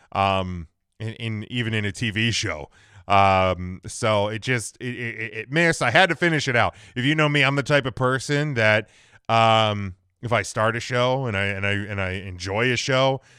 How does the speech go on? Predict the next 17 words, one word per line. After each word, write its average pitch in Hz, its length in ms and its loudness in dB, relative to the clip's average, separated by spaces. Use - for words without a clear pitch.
uh, 98 420 4
I'm 123 120 -2
gonna 131 200 0
finish 131 360 -2
it 95 100 -4
out. 90 400 2
Uh, 104 420 2
unfortunately, 113 680 -2
this 104 240 -2
one, 98 220 -2
uh, 95 180 -2
this 101 180 -6
one 107 100 -4
was 90 100 -6
a 90 60 -6
real 92 200 -4
bummer. 90 400 -4